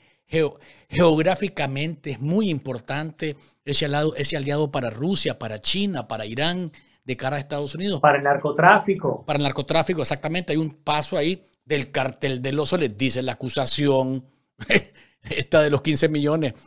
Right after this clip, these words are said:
Speaker 1: por la cabeza de Maduro. ¿De qué manera, según tu, tu visión, tu percepción, podría rebotar esto más adelante?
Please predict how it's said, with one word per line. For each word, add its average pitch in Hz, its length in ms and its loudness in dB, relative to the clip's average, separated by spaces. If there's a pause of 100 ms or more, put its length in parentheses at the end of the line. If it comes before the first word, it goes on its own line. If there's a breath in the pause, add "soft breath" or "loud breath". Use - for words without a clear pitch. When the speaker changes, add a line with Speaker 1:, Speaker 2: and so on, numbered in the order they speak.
(160 soft breath)
Speaker 1:
por 135 140 0
la 131 120 2
cabeza 127 420 0
de 143 80 2
Maduro. 139 420 0 (380 soft breath)
¿De 143 100 -4
qué 269 140 -2
manera, 196 480 0
según 151 480 -4
tu, 143 320 -4 (100)
tu 139 100 -6
visión, 139 380 -2
tu 147 120 -12
percepción, 135 440 -6
podría 170 380 -4
rebotar 185 500 -4
esto 165 280 -4
más 165 160 -2
adelante? 175 640 -4